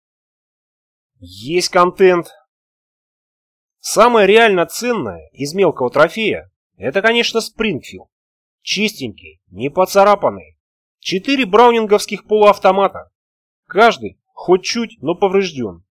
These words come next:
Эти берем все. Может, Гонта соберет хоть парочку. Два старых пистолета Браунинг.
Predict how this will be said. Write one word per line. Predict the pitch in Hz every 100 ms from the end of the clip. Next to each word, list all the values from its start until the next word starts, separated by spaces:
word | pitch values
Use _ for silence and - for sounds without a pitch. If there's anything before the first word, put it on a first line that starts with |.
| _ _ _ _ _ _
Эти | 98 151 190
берем | 220 233 247
все. | 233 - 214 - _ _
Может, | 90 110 156 170 180
Гонта | 220 208 190
соберет | 196 190 254 -
хоть | 160 _
парочку. | 165 117 92 - _ _ _ _ _ _ _ _ _ _
Два | - 196 254
старых | - 247 233
пистолета | 226 - 196 226 226
Браунинг. | 170 156 147 131 110 107 _